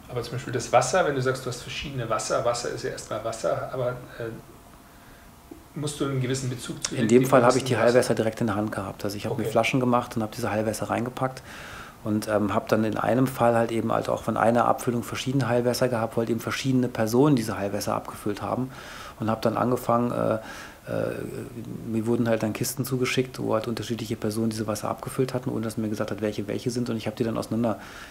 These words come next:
Speaker 2: dividiert und gesagt, „Das ist von der einen Person, das ist von der Person, das ist von der Person“, weil die so klar unterschiedliche Ergebnisse hatten.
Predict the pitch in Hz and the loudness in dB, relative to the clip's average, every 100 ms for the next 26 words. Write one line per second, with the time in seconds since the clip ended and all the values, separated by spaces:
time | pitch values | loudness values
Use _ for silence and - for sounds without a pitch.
0 | - 104 104 107 101 104 104 104 - 107 | -6 -4 -2 0 0 -2 -2 -6 -4 -2
1 | 110 117 120 113 117 113 107 110 107 110 | 0 0 0 0 0 0 -2 -2 0 2
2 | 110 107 104 - 107 110 - 107 107 107 | 0 -2 -4 -4 0 2 2 -2 0 0
3 | 107 120 120 110 120 127 - 120 113 110 | 2 2 4 2 4 0 -2 -4 -4 0
4 | 117 120 113 98 - | 0 0 -4 -4 -4